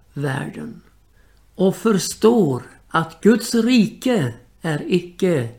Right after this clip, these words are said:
av denna världen. Ja, Gud har sitt syfte med historien. Tanken är den att så många som möjligt ska få gemenskap med honom.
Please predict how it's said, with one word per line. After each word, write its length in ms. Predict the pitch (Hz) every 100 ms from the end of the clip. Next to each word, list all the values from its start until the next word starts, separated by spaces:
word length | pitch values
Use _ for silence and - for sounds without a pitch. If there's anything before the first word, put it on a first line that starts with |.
| _
av 260 | - 131 127
denna 460 | 160 135 123 120 135
världen. 580 | 120 147 175 147 - - - _ _ _ _ _
Ja, 340 | 160 180 185 -
Gud 520 | 202 247 233 135 - - _
har 200 | 160 165
sitt 280 | - 196
syfte 1000 | - - - 233 - - - - 247 160 117 -
med 240 | 156 156
historien. 1040 | 165 156 - - 220 214 147 123 127 - 175 _ _ _ _ _ _ _ - -
Tanken 540 | 190 196 151 - 208
är 160 | 214 190
den 400 | 190 170 117 139 - _ _
att 180 | - 139
så 200 | - 170
många 600 | 147 135 180 170 160 165
som 340 | 151 165 139 139
möjligt 840 | 180 165 139 185 156 - - - _ _
ska 240 | - 143
få 220 | 123 135
gemenskap 1200 | 143 147 131 113 180 202 175 - - 139 123 - -
med 240 | 135 135 131 -
honom. 540 | 196 160 208 208 202